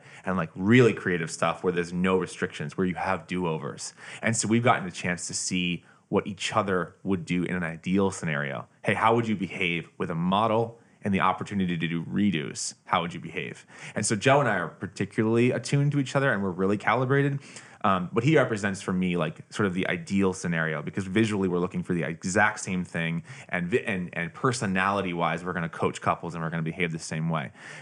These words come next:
But that, you can't have that as a starting videographer, and you can't have that if you work in larger markets. And so when I, when I leave the Rhode Island world and I'm in Boston or I'm in Maine, I'm, I'm going to be working with, with other people. Um, and so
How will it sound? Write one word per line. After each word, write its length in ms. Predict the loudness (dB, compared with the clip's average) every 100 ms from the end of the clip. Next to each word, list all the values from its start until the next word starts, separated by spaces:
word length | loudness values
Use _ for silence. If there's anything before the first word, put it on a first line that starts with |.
| 4
But 320 | 6 6 -4 _ _
that, 240 | 0 0 -2
you 80 | -8
can't 300 | 0 0 0
have 340 | 2 2 2
that 240 | 2 0
as 120 | -2 -6
a 40 |
starting 420 | 0 2 4 2
videographer, 680 | 2 2 2 0 -2 -2 -4 -10 _ _
and 80 | 0
you 60 | 0
can't 280 | 0 -2 0
have 240 | 0 2
that 140 | 0
if 120 | 0 -2
you 40 |
work 220 | 0 0
in 60 | 0
larger 340 | 0 0 0
markets. 560 | -2 -2 -2 -6 -8 -10 -12 -16 -2
And 200 | -2 2
so 160 | 2
when 160 | 2 2
I, 120 | 2
when 220 | 2 2
I 60 | 2
leave 420 | 0 2 6 4
the 80 | 4
Rhode 180 | 2 4
Island 320 | 4 2 0
world 320 | -2 -2 -4
and 100 | -4
I'm 140 | -2 -2
in 200 | 0 2
Boston 380 | 2 0 -2 -4
or 100 | -2
I'm 160 | -2 0
in 180 | 2
Maine, 420 | 2 2 2 0 -4 -10 -6
I'm, 260 | -2 -2 -4
I'm 180 | -4 2
going 160 | 4 4
to 60 |
be 80 | 2
working 460 | 2 0 0 -2 -2
with, 320 | -2 -6 -8
with 280 | -2 -2 -4 -18 2
other 280 | 2 4 0
people. 500 | -4 -8 -6 -8 -8 -14 -6
Um, 200 | -2 0
and 140 | 0 -2
so 440 | 2 2 2 -2